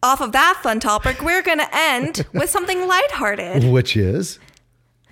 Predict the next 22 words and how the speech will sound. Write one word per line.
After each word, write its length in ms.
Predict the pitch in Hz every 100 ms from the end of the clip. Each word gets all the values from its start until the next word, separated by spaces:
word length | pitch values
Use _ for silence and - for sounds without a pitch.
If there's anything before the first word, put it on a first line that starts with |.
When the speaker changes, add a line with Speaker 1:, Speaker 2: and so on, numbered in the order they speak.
| _ _ -
Speaker 1:
We're 120 | 359
each 240 | 381 440 -
gonna 160 | 302
share 260 | 294 277 294
a 40 |
bad 280 | 294 277 311
roommate 420 | 370 453 427 311
story. 580 | - 294 240 214 180 175
Speaker 2:
Uh, 120 | - -
you 180 | 180
know, 140 | 180 180
I 200 | 139 190
was 220 | 214 165
a 80 | 165
great 260 | 131 160 -
roommate, 460 | 104 90 87 117
but 140 | 139 135
I 100 | 120
did 400 | 95 135 165 160
have, 560 | 131 123 113 113 101 _ _ _ _ _ _
okay, 240 | 120 117 82 - - _ _ _
um, 380 | - 110 107 101